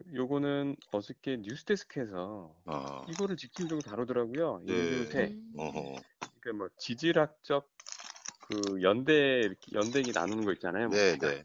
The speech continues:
Speaker 1: 기 뭐
Speaker 2: 네,
Speaker 1: 이런 거.
Speaker 2: 네, 네.
Speaker 1: 그거보다 작은 단위가 세라고 하더라고요. 세.
Speaker 2: 음.
Speaker 1: 세인데,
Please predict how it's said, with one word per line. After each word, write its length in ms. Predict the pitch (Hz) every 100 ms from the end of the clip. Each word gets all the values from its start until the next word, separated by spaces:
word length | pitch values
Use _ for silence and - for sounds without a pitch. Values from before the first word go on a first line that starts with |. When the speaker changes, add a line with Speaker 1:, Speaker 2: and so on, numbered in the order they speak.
| -
Speaker 1:
기 220 | - 120
뭐 120 | 104
Speaker 2:
네, 120 | 95 85
Speaker 1:
이런 140 | 73
거. 160 | 82 147
Speaker 2:
네, 220 | 82 76
네. 240 | - 69 67 -
Speaker 1:
그거보다 920 | - 131 139 143 143 135 127 127 156 170 -
작은 320 | - 104 156
단위가 300 | 135 117 107
세라고 560 | 110 - 196 190 151 131
하더라고요. 420 | 87 85 85 95
세. 140 | 85
Speaker 2:
음. 540 | 82 80 76 73 73 69 65 - _ _ _ _
Speaker 1:
세인데, 640 | - 135 120 123 151 127